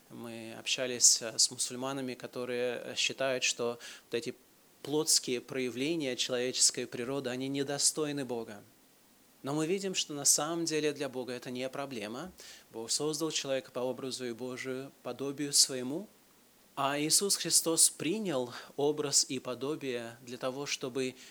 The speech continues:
явить здесь, на земле, людям, как это образ и подобие должны действительно выглядеть, как это должно реализовываться.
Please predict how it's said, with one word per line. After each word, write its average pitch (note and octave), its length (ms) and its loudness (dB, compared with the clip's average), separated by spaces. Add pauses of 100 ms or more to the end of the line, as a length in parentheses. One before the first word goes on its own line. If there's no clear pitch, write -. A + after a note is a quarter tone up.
(120)
явить C3+ 640 0
здесь, D3+ 560 2
на C#3+ 80 -2
земле, C3+ 380 0
людям, C#3 420 -2 (220)
как C#3 280 -4
это C3+ 220 -6
образ C3 480 2
и B2 40 -6
подобие A#2+ 440 -4
должны A#2+ 380 -4
действительно A#2 680 0 (280)
выглядеть, G3 720 -4 (340)
как C#3+ 220 -6
это C#3+ 140 -4
должно C#3 380 -2
реализовываться. C3 960 0